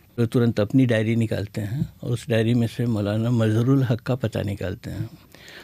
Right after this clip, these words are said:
जो मजहरूल हक इंग्लैंड में उनके साथ पढ़ाई करते थे। इतने लंबे समय के बाद वो मजहरूल हक को संवाद भेजते हैं कि मैं यहाँ आया हुआ हूँ। मजहरूल हक दौड़े दौड़े बेचारे आते हैं और उनको लेकर के अपने कोठी पर चले जाते हैं।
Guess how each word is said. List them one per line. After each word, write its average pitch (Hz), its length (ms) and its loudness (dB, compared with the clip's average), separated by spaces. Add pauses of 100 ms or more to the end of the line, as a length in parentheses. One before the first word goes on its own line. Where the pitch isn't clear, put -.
(120)
जो 135 200 4
मजहरूल 135 440 6
हक 135 260 2
इंग्लैंड 131 500 4
में 135 120 6
उनके 123 280 4
साथ 113 200 0
पढ़ाई 104 340 2
करते 98 300 -6
थे। - 180 -10 (420)
इतने 170 280 4
लंबे 143 380 6
समय 120 360 0
के 131 100 -2
बाद 117 240 2
वो 120 80 4
मजहरूल 110 400 2
हक 113 80 -2
को 123 140 0
संवाद 107 480 0
भेजते 107 320 -2
हैं 127 160 2
कि 143 140 0
मैं 107 140 4
यहाँ 104 180 0
आया 104 180 0
हुआ 120 220 2
हूँ। 131 360 2 (480)
मजहरूल 113 320 0
हक 117 60 0
दौड़े 107 280 0
दौड़े 107 240 2
बेचारे 107 360 0
आते 101 240 0
हैं 139 280 2 (120)
और 104 200 -2
उनको 107 220 0
लेकर 101 260 0
के - 160 -6
अपने - 340 -6 (200)
कोठी - 220 -6
पर - 100 -10
चले - 300 -10
जाते - 240 -14
हैं। - 120 -14